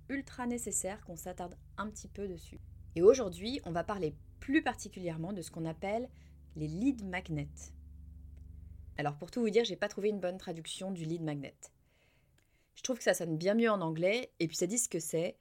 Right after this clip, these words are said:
Lead, c'est un contact, et magnet, c'est un aimant. Donc lead magnet,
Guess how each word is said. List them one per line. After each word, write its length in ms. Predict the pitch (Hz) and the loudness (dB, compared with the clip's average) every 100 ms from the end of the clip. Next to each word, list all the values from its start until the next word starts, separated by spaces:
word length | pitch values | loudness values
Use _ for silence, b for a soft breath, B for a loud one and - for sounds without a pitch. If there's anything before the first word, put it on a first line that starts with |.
| b b b | b b b
Lead, 480 | 185 208 226 151 147 - - | 2 4 4 2 -4 -8 -8
c'est 160 | - | -4
un 80 | 151 | -2
contact, 560 | 147 160 170 208 - - _ _ - | -2 -2 0 0 -4 -20 _ _ 0
et 80 | 190 | 4
magnet, 500 | 180 180 185 190 285 | 6 4 2 0 0
c'est 180 | - 208 | -2 -2
un 140 | 185 | 0
aimant. 280 | 190 165 143 147 | 0 0 0 -4
Donc 180 | 151 147 | -8 0
lead 160 | 240 233 | 4 4
magnet, 460 | 202 165 165 185 | 4 0 0 0